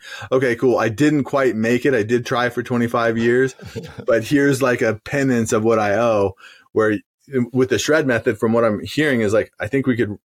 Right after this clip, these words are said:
Speaker 1: you know, figure out how to take care of this in a way shorter period of time, not have
Speaker 2: Yeah.
Speaker 1: that anchor on us for twenty-five years.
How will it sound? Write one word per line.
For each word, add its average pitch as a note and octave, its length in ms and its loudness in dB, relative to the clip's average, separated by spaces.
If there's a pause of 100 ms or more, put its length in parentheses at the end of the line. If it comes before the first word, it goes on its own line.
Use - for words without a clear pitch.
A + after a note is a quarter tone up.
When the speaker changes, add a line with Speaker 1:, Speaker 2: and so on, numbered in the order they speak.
Speaker 1:
you G#2+ 100 -2
know, G#2 140 0
figure B2 180 2
out A#2 60 2
how A2+ 60 0
to G#2+ 80 -6
take G#2 160 -2
care B2+ 160 0
of A#2 80 -2
this G#2+ 220 -2
in A2 160 -2
a G2 140 0 (280)
way A#2+ 340 0
shorter A2 320 -2
period G#2 220 0
of F#2+ 80 -2
time, G2 420 -2
not A#2 240 0
have B2 220 -2
Speaker 2:
Yeah. A2 60 0
Speaker 1:
that - 280 -6
anchor B2 340 -2
on G#2 160 0
us G2+ 120 -2
for G2 140 -4
twenty-five G2+ 580 -2
years. F#2 340 0